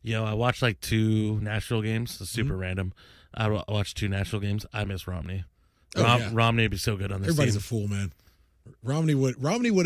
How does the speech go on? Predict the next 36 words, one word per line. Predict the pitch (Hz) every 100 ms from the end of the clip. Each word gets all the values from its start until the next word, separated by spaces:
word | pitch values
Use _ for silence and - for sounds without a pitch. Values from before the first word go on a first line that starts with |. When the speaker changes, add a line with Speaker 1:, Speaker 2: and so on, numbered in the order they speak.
| 147
Speaker 2:
have, | 160 131 127
Romney | 185 254
was | 233 143
the, | 135
the | 113 123
pressure | - 151 - 123
on | 117
Insua | 104 - 127 101 - - -
would | 117
have | 110
made | 107
him | 95
better. | 92 98 -
Speaker 1:
Yeah, | 101 90 - - -
absolutely. | 113 - 98 - 87 _ _ _ _ -
And | 117
that's, | 123
I | 113
was, | 117 104
that's | 135 110
what | 107
I |
was | 104 90
just | 123 -
about | 110
to | 98
say, | 113 95
is | 95
that | 101 95
Romney | 107 117 120
could | 113 127 113
take | 117 113
Insua's | 104 98 110 101
spot | - 104 -
if | 107 101
he, | - 113